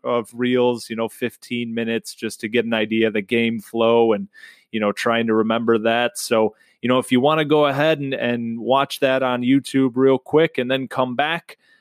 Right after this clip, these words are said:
um, just to get, refresh yourself with your thoughts of that game, uh, then, then be my guest. I would, I would love to have some interaction on Twitter of, uh, what you thought of the game. But again, you know, now that we've had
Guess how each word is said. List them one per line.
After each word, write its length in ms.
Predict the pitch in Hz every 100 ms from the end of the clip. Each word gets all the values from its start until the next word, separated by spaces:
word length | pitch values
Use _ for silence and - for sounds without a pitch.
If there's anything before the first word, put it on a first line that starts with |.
| _
um, 280 | - 117 117
just 240 | 120 131
to 100 | -
get, 320 | 113 123 120 123
refresh 600 | 120 - - 151 131 -
yourself 600 | 147 151 - 147 143 -
with 200 | 123 -
your 240 | 120 160
thoughts 400 | 156 165 160 -
of 80 | 160
that 200 | 160 156
game, 320 | 165 175 214 - _ _ _ _ -
uh, 340 | 117 120 117
then, 440 | 110 123 120 120
then 260 | 113 117 117
be 240 | 104 123
my 220 | 127 127 123
guest. 380 | 120 101 -
I 80 | 104
would, 200 | 104 104
I 140 | 98 104
would 160 | 104
love 260 | 110 113 104
to 80 | 120
have 220 | 113 113
some 180 | - 113
interaction 680 | 113 113 113 110 - 113 107
on 180 | 104
Twitter 420 | 101 - 120 117 113
of, 160 | 104
uh, 260 | 107 101 104
what 260 | 104 135
you 180 | 123 139
thought 320 | 170 117 107
of 60 | 104
the 80 | 104
game. 280 | 98 98 95
But 140 | 120
again, 320 | 151 165 175
you 100 | 165
know, 200 | 170 160 135 - _
now 220 | 160 208 240
that 100 | 233
we've 260 | 214 202
had 540 | - - 143 147 151